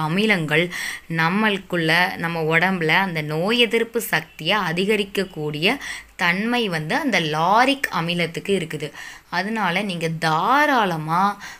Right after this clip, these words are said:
குழம்பு வகைகளா இருந்தாலும் சரி, கூட்டு வகைகளா இருந்தாலும் சரி,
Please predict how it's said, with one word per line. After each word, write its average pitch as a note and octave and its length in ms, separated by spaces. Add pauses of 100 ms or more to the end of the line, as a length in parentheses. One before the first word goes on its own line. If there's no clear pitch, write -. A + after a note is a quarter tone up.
குழம்பு A3+ 480
வகைகளா E3+ 560
இருந்தாலும் D#3 420
சரி, D#3+ 260
கூட்டு B3 420
வகைகளா F3 480
இருந்தாலும் D3+ 420
சரி, D#3 220